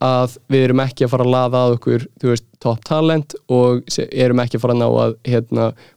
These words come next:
bara halda áfram að búa til verðmæti fyrir viðskiptaðin okkar og að við, við erum að fara að feila ef að við, þú veist, þetta, startup heimurinn snýst í rauninni bara um vöxt,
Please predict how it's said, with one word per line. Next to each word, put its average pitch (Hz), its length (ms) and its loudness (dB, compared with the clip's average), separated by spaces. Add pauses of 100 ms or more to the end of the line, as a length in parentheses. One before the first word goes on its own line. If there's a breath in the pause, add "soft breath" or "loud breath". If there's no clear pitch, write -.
bara 113 220 -2
halda 127 420 -2
áfram 120 240 0
að 117 100 0
búa 120 320 2
til 117 380 0
verðmæti 117 720 0
fyrir 120 320 0
viðskiptaðin 113 500 2
okkar 113 340 -2 (440 loud breath)
og 117 320 2
að 117 280 0
við, 131 220 0
við 127 240 0
erum 127 160 2
að 117 60 0
fara 120 120 0
að - 60 -12
feila 123 440 2 (100)
ef 123 160 2
að 120 100 2
við, 117 200 0 (220)
þú 135 60 0
veist, 117 140 -2
þetta, 123 280 -4 (800 loud breath)
startup 143 460 -4
heimurinn 131 340 2
snýst 135 300 0 (720)
í 131 100 4
rauninni 131 400 4
bara 117 240 0
um 107 100 0
vöxt, - 460 -6